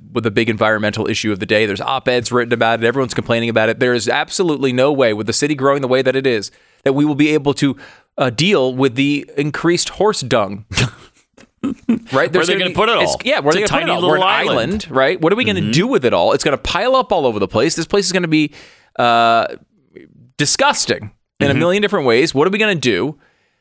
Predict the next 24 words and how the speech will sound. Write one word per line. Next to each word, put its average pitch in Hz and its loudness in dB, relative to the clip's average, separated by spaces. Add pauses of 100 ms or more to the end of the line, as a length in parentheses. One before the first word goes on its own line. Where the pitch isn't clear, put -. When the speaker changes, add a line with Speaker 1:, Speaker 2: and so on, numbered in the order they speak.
(420)
Speaker 1:
Now, 196 2
what 202 2
happened 190 -2
was 160 2
the 160 -4
car. 120 0
Speaker 2:
<laughs> 113 0 (560)
Speaker 1:
Now, 185 2
they 233 4
didn't 277 -4
know 233 2
the 226 -2
car 185 2
was 165 0
coming 151 -2
at 127 0
that 117 0
time, 101 -2 (220)
Speaker 2:
Mm-hmm. 85 -4
Speaker 1:
and 160 0
they 170 4
pr-, 143 -6
didn't 156 -6
think, 156 -2